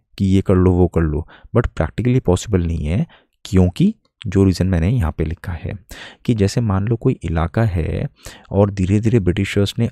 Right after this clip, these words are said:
अलग-अलग नोटिफिकेशंस निकाल के ये इलाका कभी किसी को, कभी किसी को दिया, यहाँ पे बॉर्डर्स क्रिएट कर दी, तो अलग-अलग स्टेट्स डिस्प्यूट करते हैं कि भी हम तो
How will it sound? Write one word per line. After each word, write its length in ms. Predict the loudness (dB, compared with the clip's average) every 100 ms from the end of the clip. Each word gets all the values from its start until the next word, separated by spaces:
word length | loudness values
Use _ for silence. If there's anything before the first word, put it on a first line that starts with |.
| 0
अलग-अलग 360 | 0 0 0
नोटिफिकेशंस 720 | 0 -2 -4 -4 -4 -2 -2
निकाल 260 | -2 -2 -2
के 120 | 0
ये 200 | 0 2
इलाका 300 | 2 2 0
कभी 280 | 0 -2 -2
किसी 260 | -4 -2 -2
को, 200 | -2 -4
कभी 140 | -2
किसी 260 | -4 -4 -4
को 120 | -4
दिया, 240 | 0 2
यहाँ 140 | 2 0
पे 80 |
बॉर्डर्स 340 | 0 2 2 0
क्रिएट 260 | -2 -2
कर 160 | -2 -4
दी, 360 | -4 -4 -2 -4 -8 -20 -20 _ -2
तो 280 | 0 -2 _ _ _ -2
अलग-अलग 400 | 0 2 0 -4
स्टेट्स 380 | -4 -2 -2
डिस्प्यूट 500 | -6 -6 -6 0 0
करते 280 | 2 -2 -2
हैं 60 | -2
कि 100 | 0
भी 120 | 0
हम 200 | 0 -2
तो 120 | -2